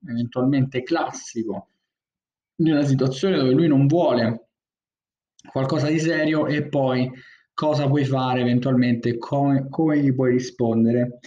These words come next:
E la risposta sarà veramente stupida, quindi sarà facile, rimani connesso.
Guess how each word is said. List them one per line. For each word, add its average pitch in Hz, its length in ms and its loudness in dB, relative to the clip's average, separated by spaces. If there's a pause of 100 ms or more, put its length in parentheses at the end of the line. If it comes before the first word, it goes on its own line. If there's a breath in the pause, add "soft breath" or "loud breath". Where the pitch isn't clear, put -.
(240 loud breath)
E 143 120 0
la 139 80 0
risposta 139 480 0
sarà 120 400 0
veramente 113 440 -2
stupida, 127 880 0 (100)
quindi 107 240 4
sarà 110 140 2
facile, 156 560 2
rimani 147 380 4
connesso. 226 680 4